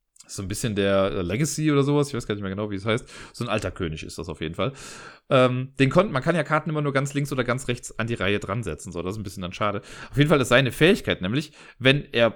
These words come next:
wenn man für ihn Punkte bekommt, kriegt man für jede, man kriegt, glaub ich, einen Punkt und einen Punkt extra für jede angrenzende Karte, die aus dem eigene-, äh, aus der eigenen Farbe stammt.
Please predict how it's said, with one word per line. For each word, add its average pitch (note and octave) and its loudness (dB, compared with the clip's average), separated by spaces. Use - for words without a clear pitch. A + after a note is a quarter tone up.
wenn A#2+ -2
man B2 0
für C#3+ 0
ihn A#2+ -2
Punkte C3+ 2
bekommt, C#3 0
kriegt D3+ -2
man D3 0
für - -2
jede, D3+ 4
man A#2+ -6
kriegt, C#3 -2
glaub A#2+ -4
ich, - -8
einen C#3+ 4
Punkt G#3+ -2
und E3 2
einen D#3 4
Punkt D3+ -2
extra D3 -2
für C#3+ -2
jede D3 4
angrenzende D3+ 2
Karte, C#3 4
die C3 -4
aus B2+ -4
dem B2+ -4
eigene-, A#2+ 2
äh, - -6
aus A2+ -4
der A2 4
eigenen A#2 2
Farbe A2 0
stammt. D#2 -6